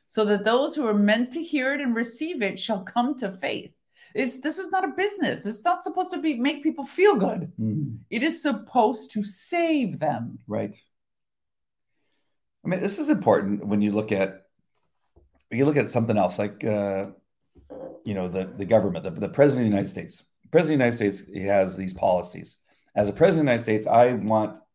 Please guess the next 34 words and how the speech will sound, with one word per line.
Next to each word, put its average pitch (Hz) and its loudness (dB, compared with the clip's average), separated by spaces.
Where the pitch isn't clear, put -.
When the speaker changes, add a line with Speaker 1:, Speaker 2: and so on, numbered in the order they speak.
Speaker 2:
X, 143 0
Y, 104 2
Z 87 -10
to 101 -8
happen. 92 0
And 107 -2
I 101 2
don't 135 8
want 107 0
L 117 4
M 110 4
N 113 2
O 101 2
P 110 -4
to - -8
happen. - -12
And 107 0
you, 101 0
you, 101 -4
you 107 -6
appoint - -2
members 123 2
to 120 -4
your, 104 4
of 98 -2
your 90 -4
cabinet 95 -2
who 131 0
are 123 4
gonna 113 2
take 190 -2
that 147 2
same 143 2
message 147 2